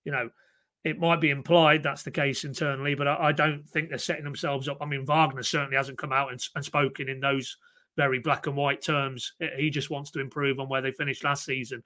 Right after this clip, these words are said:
Um, and, and I, I get the feeling that's probably where Norwich fan base are right now. I d-, I think you'd be very unrealistic the way it unravelled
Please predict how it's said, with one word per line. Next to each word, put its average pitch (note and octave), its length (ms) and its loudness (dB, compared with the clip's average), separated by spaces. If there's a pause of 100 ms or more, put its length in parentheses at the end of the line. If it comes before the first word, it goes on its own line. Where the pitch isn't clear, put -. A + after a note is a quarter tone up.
(380)
Um, C3+ 440 2 (160)
and, C#3+ 200 -2
and D3 140 2
I, C3+ 240 2
I C#3 160 4
get D3 340 0 (200)
the D3+ 80 -8
feeling C#3 400 0
that's D3 180 2
probably C3+ 220 -4
where C3 140 0
Norwich C3+ 280 -4
fan C#3 300 -2
base B2+ 260 -2
are B2 220 -4
right B2+ 260 -4
now. B2+ 240 -2
I C#3 40 -2
d-, C#3 100 -4 (640)
I E3+ 80 10
think D#3+ 240 4
you'd E3 100 6
be D3 120 4
very D3 380 6
unrealistic C#3 800 4 (120)
the D3+ 80 0
way C#3+ 220 8
it C#3+ 100 2
unravelled C3+ 680 2